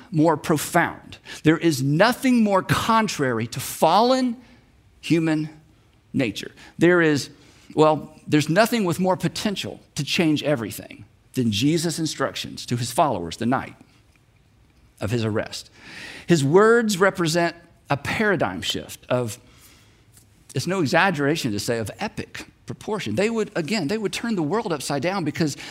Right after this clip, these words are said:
they established a kingdom that looked upside down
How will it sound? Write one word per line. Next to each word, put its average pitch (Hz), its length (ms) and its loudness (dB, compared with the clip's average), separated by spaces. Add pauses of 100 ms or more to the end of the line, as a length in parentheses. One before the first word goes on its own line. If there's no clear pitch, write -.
they 180 100 0
established 190 840 -2
a 160 60 -6
kingdom 170 680 0 (200)
that 147 120 0
looked 196 400 4
upside 110 400 -2
down 82 380 -8